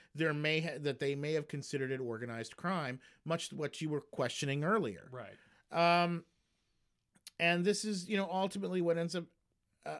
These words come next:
Speaker 1: uh, what ends up happening? Uh, uh, so the,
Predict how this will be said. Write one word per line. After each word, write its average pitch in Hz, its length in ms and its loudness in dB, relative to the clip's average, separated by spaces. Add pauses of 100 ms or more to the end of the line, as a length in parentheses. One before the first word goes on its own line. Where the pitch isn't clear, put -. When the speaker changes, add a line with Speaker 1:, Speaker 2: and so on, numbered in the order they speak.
Speaker 1:
uh, 147 140 -10
what 175 120 -2
ends 170 280 -2
up 175 120 -4
happening? 165 540 -4
Uh, 131 380 0 (680)
uh, 131 220 -8 (800)
so 170 320 -2
the, 147 340 -2